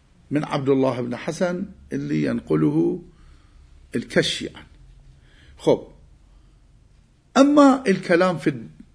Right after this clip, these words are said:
في المتن والدلالة، متن والدلالة يمكن نحن نقوم ببعض التصرفات في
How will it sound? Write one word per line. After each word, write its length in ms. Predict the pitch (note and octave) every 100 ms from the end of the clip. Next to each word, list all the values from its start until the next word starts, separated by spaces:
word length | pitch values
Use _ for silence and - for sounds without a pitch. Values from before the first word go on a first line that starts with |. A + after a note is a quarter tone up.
| _
في 160 | _ C#3+
المتن 480 | A#2+ A#2+ C#3+ - G2+
والدلالة، 540 | G2 E2 F2 D#2+ - - _ _ _ _ _ _ _ _ - _ _
متن 500 | C#3 B3+ B3+ A#3+ G#3
والدلالة 880 | G3+ F3 G3+ F#3+ E3+ D3+ D3 C3+ C3+ _ - _ _ _ _ _ _ _ _ _ _ _ _ _
يمكن 680 | C3+ D3+ G3+ F#3+ F#3 D#3 C3+ - _ _ _ _ _ _ _ _ _ -
نحن 720 | C3 D3 C#3+ C#3 C3 B2+ - _ _ _ _ _
نقوم 580 | A#2 A#2 C#3+ D3 C#3+ B2
ببعض 840 | A#2+ A#2+ - - - A#2+ D3 C#3
التصرفات 1040 | C#3 C#3+ B2+ - A#2 G#2 G#2+ - D3+ B2 -
في 320 | - G#2+